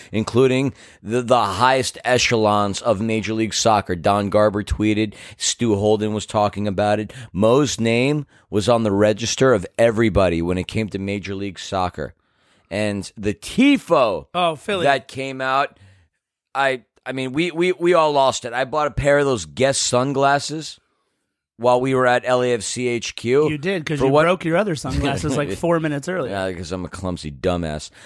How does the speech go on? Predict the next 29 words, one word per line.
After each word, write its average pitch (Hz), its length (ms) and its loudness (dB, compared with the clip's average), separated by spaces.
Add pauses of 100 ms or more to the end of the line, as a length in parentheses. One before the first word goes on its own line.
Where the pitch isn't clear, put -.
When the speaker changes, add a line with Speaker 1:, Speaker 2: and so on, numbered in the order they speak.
(180)
Speaker 1:
But 131 280 4
at 131 100 -2
the 135 140 2
end 147 100 0
of 147 80 2
the 135 80 -2
day, 117 360 2
<laughs> - 0 -
I - 20 4
bought 127 400 2 (200)
those 117 220 -2
Guess 120 240 2
sunglasses, 123 720 0
and 113 80 -2
I'm 110 100 -4
so 117 280 0
happy 110 340 2
I 98 100 2
did 98 320 -2
because, 95 360 -8
well, 98 280 -4 (300)
they 135 140 4
were 151 80 4
the 135 140 -2
only 143 280 4
thing 147 220 0
protecting 131 580 -2
my 113 180 2
eyes 107 560 2